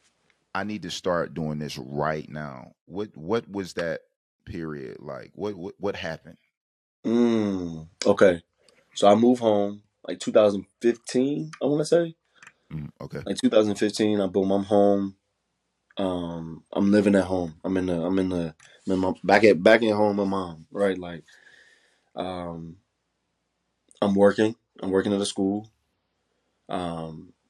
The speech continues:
Speaker 2: doing counseling with kids. Um, but it just wasn't, wasn't hitting. So I, I felt like the things that I was doing, I was being, um,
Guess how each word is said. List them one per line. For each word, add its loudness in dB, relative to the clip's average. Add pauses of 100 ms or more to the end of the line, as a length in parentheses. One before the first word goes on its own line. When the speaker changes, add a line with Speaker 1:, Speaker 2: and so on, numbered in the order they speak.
(440)
Speaker 2:
doing 2
counseling 2
with 0
kids. 0 (840)
Um, -4 (880)
but 4
it 4
just 4
wasn't, 4 (920)
wasn't 2
hitting. 0
So -6
I, -2 (1500)
I 2
felt 4
like -4
the -8
things -2
that 0
I -2
was -4
doing, -4 (580)
I -4
was -4
being, 0
um, -6